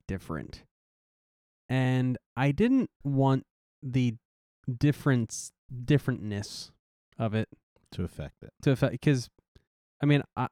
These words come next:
Speaker 1: I know that I can't just forget everything that happened in the original. I
Speaker 2: Right.
Speaker 1: have to, like, you know,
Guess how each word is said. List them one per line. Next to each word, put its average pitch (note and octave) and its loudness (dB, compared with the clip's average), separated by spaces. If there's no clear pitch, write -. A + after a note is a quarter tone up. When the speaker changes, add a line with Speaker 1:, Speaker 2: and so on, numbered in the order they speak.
Speaker 1:
I C#3 4
know C#3+ 6
that C3+ 4
I B2 2
can't C3 0
just - -4
forget A#2+ 2
everything A2 -2
that G#2 -2
happened G2+ -4
in G2+ -2
the G2 -4
original. G2+ -6
I A#2+ 2
Speaker 2:
Right. G#2+ 2
Speaker 1:
have A2+ -2
to, A#2 -4
like, G#2 -6
you C3 2
know, G#2+ 0